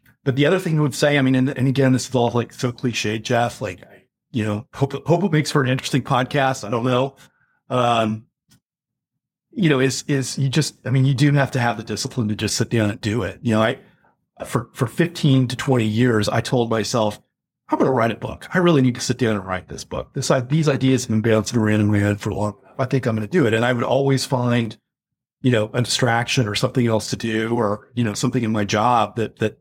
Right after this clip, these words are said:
that, that prevented me from, you know, starting. Um, and it wasn't until,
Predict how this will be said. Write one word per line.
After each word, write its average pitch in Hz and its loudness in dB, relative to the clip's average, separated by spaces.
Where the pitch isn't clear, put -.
that, 110 -4
that 117 -6
prevented 113 0
me 110 0
from, 110 -6
you 120 2
know, 107 -2
starting. - -2
Um, 113 0
and 139 2
it 147 -2
wasn't 143 0
until, 131 0